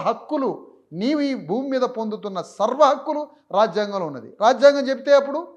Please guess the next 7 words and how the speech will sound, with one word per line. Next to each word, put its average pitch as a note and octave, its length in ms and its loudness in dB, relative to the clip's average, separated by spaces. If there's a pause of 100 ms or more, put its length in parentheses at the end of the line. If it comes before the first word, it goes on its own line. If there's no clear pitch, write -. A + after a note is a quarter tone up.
(640)
ఈ - 20 -2 (120)
హక్కులన్నీ C#4 500 2
రాజ్యాంగంలో B3 540 0
ఉన్నాయి A#3 240 -2
అన్న A3 120 -4 (120)
సంగతి B3+ 340 -4 (500)
ఈ A3 80 -6